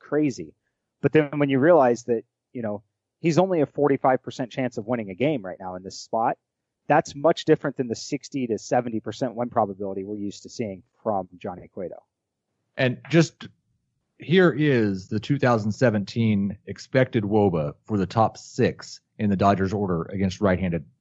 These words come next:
Speaker 2: pitchers. Four oh one, four thirty-nine, four fifty-one, four oh three, three seventy-four, three eighty-three. That's the new murderer's row.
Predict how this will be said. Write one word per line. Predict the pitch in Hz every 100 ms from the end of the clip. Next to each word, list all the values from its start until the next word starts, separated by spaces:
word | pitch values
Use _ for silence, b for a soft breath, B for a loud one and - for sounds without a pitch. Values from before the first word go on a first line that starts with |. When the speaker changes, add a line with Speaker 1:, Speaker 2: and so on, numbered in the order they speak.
| _
Speaker 2:
pitchers. | 82 - - - _ _ _ _
Four | _ - 151 165
oh | 156
one, | 120 107 101 95 - _
four | - 139
thirty-nine, | 135 139 131 117 95 85 82 - _ _
four | 127 127
fifty-one, | 113 208 - 110 85 78 78 - _ _ _
four | 143 143
oh | 127 113
three, | 123 143 107 73 - _ _ _
three | 143 185
seventy-four, | - 165 151 127 - 107 101 92 _ _ -
three | 120 107
eighty-three. | 98 87 80 73 - _ _ _ _ _
That's | - 139
the | - 160
new | 139 135 131
murderer's | 117 107 98 90
row. | 78 -